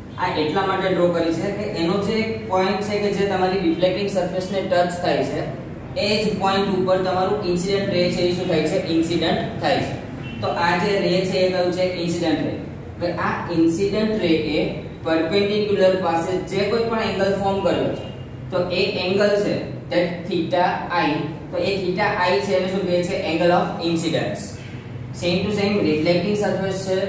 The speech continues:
so તમારું લાઇટ બીમ છે એનું શું થઈ જશે? રિફ્લેક્શન ફોર્મ કરશે.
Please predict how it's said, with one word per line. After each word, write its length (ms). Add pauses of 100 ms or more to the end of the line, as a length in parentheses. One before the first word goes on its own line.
(140)
so 180
તમારું 340
લાઇટ 260
બીમ 200
છે 100
એનું 180
શું 140
થઈ 140
જશે? 200 (140)
રિફ્લેક્શન 560 (100)
ફોર્મ 240
કરશે. 240